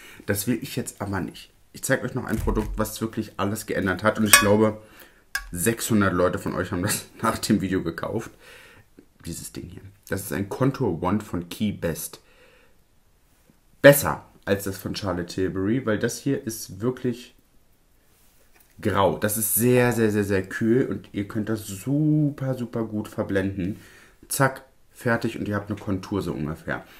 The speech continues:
Sehr pigmentiert, sehr, sehr kühl. Also das ist nicht wie das von Charlotte Tilbury. Das ist nämlich sehr warm von Charlotte Tilbury und so ein bisschen glowy.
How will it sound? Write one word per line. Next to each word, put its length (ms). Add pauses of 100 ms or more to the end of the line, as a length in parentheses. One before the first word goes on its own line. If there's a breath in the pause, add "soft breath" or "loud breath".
(160 loud breath)
Sehr 260
pigmentiert, 720
sehr, 320
sehr 160
kühl. 380
Also 200
das 220
ist 180
nicht 720
wie 260
das 180
von 180
Charlotte 300
Tilbury. 680
Das 160
ist 120
nämlich 260
sehr 200
warm 200
von 160
Charlotte 320
Tilbury 320
und 100
so 80
ein 100
bisschen 340
glowy. 480